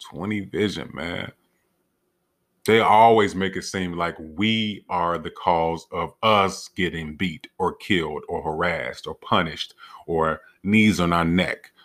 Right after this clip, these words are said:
Or, you know, at a certain point, man, this year, if it didn't teach us nothing else, it taught us to put our glasses on, y'all. We gotta put our glasses on and see what the hell is really going on out here.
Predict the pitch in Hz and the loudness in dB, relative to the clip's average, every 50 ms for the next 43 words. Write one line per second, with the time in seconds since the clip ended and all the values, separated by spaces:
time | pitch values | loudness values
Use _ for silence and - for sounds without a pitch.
0 | _ _ - - 87 85 - - - 120 113 101 95 92 92 90 90 87 85 82 | _ _ -6 -4 -2 -2 -2 0 2 4 4 6 6 6 4 4 2 0 -2 -6
1 | - - _ _ _ _ _ _ _ _ _ _ - - _ - 113 107 98 - | -10 -14 _ _ _ _ _ _ _ _ _ _ -20 -12 _ 0 2 2 2 4
2 | - 131 123 120 113 110 - 120 117 110 95 90 92 95 95 95 95 95 92 90 | 4 6 6 6 6 4 4 2 2 4 4 2 4 4 4 4 4 2 2 0
3 | - - _ _ _ _ _ _ _ _ _ _ _ _ - 80 87 104 113 113 | -4 -8 _ _ _ _ _ _ _ _ _ _ _ _ -12 -4 0 0 0 0
4 | - - - 110 110 104 98 92 - 95 - - 110 117 113 107 - - 107 - | 0 -2 0 2 4 4 4 2 2 -2 -4 -4 -4 -4 -4 -4 -6 -8 -6 -2
5 | 104 92 82 82 90 101 101 - 98 95 98 95 92 - 95 95 - - - 110 | -2 -2 -2 -2 -2 -2 0 0 0 0 0 0 -2 -4 -10 -12 -6 0 2 2
6 | 117 107 - - - - - - - - 53 50 - _ _ - - - 92 104 | 2 2 0 -2 -6 -12 -12 -10 -8 -8 -8 -8 -10 _ _ -14 -10 -8 -4 -4
7 | 107 101 - - 87 71 - - - 67 71 - - 76 78 78 82 85 90 92 | -4 -4 -6 -8 -14 -16 -16 -16 -16 -16 -16 -16 -16 -14 -12 -10 -10 -10 -10 -12
8 | - - - - - - - - - - 110 107 - 104 - - - - 104 95 | -14 -16 -14 -12 -12 -12 -12 -10 -6 -6 -6 -6 -6 -6 -6 -6 -6 -6 -8 -8
9 | 101 98 101 98 95 - - - 110 101 104 101 - - 95 95 101 104 101 92 | -8 -6 -6 -8 -10 -10 -10 -8 -6 -6 -6 -8 -8 -10 -6 -4 -2 -2 -2 -2
10 | 92 - 95 98 98 92 90 92 90 90 95 101 110 117 110 101 - - - 80 | -4 -4 -2 -2 -2 -2 -2 -2 -2 -2 -2 0 -2 -2 -2 -2 -4 -4 -4 -6
11 | - - - | -8 -8 -10